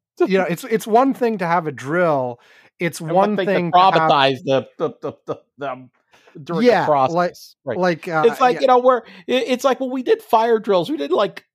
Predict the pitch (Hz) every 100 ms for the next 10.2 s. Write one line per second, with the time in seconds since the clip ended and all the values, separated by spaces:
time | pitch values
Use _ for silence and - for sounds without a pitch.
0 | _ 202 202 190 170 _ 170 - 240 233
1 | 175 - 202 185 180 165 131 127 139 143
2 | 143 139 135 - 175 160 143 - - 185
3 | 170 156 - - 180 156 131 117 127 120
4 | 123 127 - 185 - 160 175 165 - 196
5 | 185 156 165 131 - - 185 156 - 147
6 | 151 156 160 160 165 156 160 160 - 165
7 | 185 175 180 165 165 180 107 76 _ _
8 | _ _ _ _ _ 151 139 113 113 _
9 | _ _ - 196 220 220 214 143 156 170
10 | 175